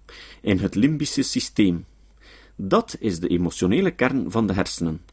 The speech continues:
De amygdala bepaalt het emotionele belang van datgene waar je naar kijkt. Is het een prooi? Is het een roofdier?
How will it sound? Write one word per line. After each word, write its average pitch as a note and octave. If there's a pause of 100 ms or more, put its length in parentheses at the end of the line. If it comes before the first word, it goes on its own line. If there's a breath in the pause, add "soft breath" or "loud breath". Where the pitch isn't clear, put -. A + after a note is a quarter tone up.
(200 loud breath)
De -
amygdala B2+
bepaalt -
het -
emotionele E3+
belang G#2+ (180 loud breath)
van F#2
datgene D#3
waar A2+
je A2+
naar G#2
kijkt. - (600 loud breath)
Is F#2
het -
een D#2
prooi? G#2 (380 soft breath)
Is A3+
het -
een F2+
roofdier? D3